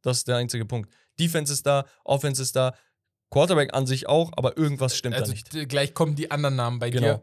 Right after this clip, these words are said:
Speaker 2: und das fasst es so geil zusammen.
Speaker 1: Dallas Cowboys,
Speaker 2: Ja.
Speaker 1: wie gesagt, Dak Prescott,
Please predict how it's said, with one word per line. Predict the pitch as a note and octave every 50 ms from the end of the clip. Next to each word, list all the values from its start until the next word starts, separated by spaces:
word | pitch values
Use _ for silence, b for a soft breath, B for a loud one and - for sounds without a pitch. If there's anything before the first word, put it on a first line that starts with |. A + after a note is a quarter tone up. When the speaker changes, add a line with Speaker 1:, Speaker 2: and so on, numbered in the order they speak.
| _
Speaker 2:
und | - C3 C3 B2+ -
das | C3 A#2+ -
fasst | - - C#3 - -
es | C#3 A#2+ -
so | C3 A#2+
geil | A#2+ B2 A#2 A2
zusammen. | - - A2+ A2 A2 A#2+ A#2+
Speaker 1:
Dallas | C#3+ C#3+ D3+ D#3+ D3
Cowboys, | - - C#3+ D3 D3 C#3+ D3 D3 D3 C#3+ - - - _ -
Speaker 2:
Ja. | C3 B2+
Speaker 1:
wie | C3 C3
gesagt, | C#3 B2+ C3+ C3+ C3+ C3+ - _ _ _ _ _ _ -
Dak | - C3 C3 -
Prescott, | - D3 C#3+ D3 - - D3 C#3+ -